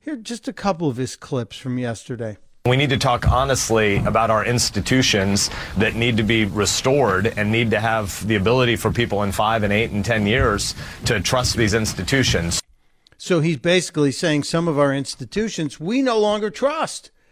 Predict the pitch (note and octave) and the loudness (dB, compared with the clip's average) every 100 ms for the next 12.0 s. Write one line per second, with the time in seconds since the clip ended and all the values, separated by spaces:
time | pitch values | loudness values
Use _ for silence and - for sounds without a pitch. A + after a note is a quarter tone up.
0 | _ _ - F3 - C4+ B3 A#3 G#3+ G3 | _ _ -6 -6 0 0 2 2 4 0
1 | D#3 - C4 - G#3+ F3 E3+ C#3+ E3 D#3+ | -2 0 0 0 -2 0 -2 0 2 4
2 | G#3 G#3 - _ _ _ _ _ _ _ | 2 -2 -10 _ _ _ _ _ _ _
3 | _ _ _ _ _ _ _ _ _ _ | _ _ _ _ _ _ _ _ _ _
4 | - D3 D3+ C3 C3 - D3 - - E3+ | -10 -4 -2 -2 -6 -8 -12 -10 -8 -8
5 | - D#3+ - F3+ F#3+ D#3+ - A#2+ A2+ A2 | -8 -14 -8 -4 -4 -4 -4 -4 -4 -6
6 | G#2+ G2+ - _ _ _ _ - C#3 D#3 | -12 -16 -20 _ _ _ _ -4 0 0
7 | D3+ D3+ - E3 D#3+ D#3 - - F#3+ F#3+ | 0 -2 -2 -2 0 -2 -6 0 2 0
8 | C#3 A#2+ G#2+ - - _ _ _ _ _ | -2 -12 -14 -20 -20 _ _ _ _ _
9 | _ _ _ C#3+ D#3+ D3 C3 _ - - | _ _ _ -4 -2 -4 -8 _ -18 -4
10 | G#3+ A3 E3 C#3+ C3 - C#3 B2+ A2 D3 | -2 0 0 2 2 -2 -4 -4 -4 -2
11 | C#3+ D3+ F3+ F3+ D3+ E3+ F#3+ D#3+ A#2 - | -2 0 0 0 0 0 0 0 -4 -12